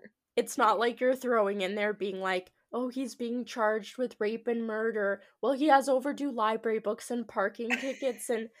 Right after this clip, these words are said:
Speaker 1: uh, he stole a pack of gum from a store." No, if you
Speaker 2: Well,
Speaker 1: have
Speaker 2: his boss
Speaker 1: somebody
Speaker 2: doesn't
Speaker 1: that's
Speaker 2: like him.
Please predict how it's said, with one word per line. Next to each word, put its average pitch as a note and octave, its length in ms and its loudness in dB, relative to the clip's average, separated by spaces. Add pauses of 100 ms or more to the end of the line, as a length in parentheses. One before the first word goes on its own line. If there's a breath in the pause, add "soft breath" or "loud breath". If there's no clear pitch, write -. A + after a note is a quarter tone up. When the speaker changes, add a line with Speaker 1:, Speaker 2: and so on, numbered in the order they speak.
(460 loud breath)
Speaker 1:
uh, A#3+ 300 4 (180 soft breath)
he D#4+ 240 4
stole C4+ 480 4
a C4+ 80 4
pack B3+ 340 0
of C4 180 0
gum A#3 300 0
from B3 240 -4
a A3 120 0
store." A#3+ 440 -2
No, E4 420 4
if A#3 220 -4
you E4 220 2
Speaker 2:
Well, F#4+ 160 4
Speaker 1:
have F#4 120 6
Speaker 2:
his G#3 80 2
boss A3 280 8
Speaker 1:
somebody D#4 200 0
Speaker 2:
doesn't - 160 0
Speaker 1:
that's - 20 -6
Speaker 2:
like G3+ 240 2
him. A2+ 320 -8